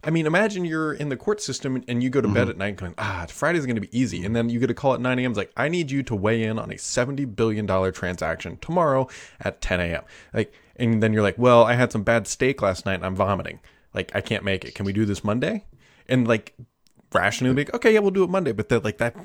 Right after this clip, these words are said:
Speaker 1: they can't.
Speaker 2: Sure.
Speaker 1: I don't, I don't
Speaker 2: Sure.
Speaker 1: know. These, these are
Speaker 2: I don't know. I don't know either.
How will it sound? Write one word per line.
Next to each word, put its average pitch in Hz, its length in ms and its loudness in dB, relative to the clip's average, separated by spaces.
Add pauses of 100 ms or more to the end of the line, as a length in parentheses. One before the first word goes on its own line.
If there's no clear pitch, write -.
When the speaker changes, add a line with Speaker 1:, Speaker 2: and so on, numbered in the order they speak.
(460)
Speaker 1:
they - 80 -6
can't. 330 400 -6
Speaker 2:
Sure. 78 260 -4 (160)
Speaker 1:
I 98 60 -4
don't, 101 160 -6
I 104 80 -2
don't 117 80 -2
Speaker 2:
Sure. 76 80 -4
Speaker 1:
know. 170 120 -6
These, - 340 -10
these 110 200 -8
are 139 320 -4
Speaker 2:
I 87 100 -4
don't 78 140 0
know. 65 160 -6
I 71 60 -2
don't 64 140 -6
know 62 120 -10
either. 60 160 -10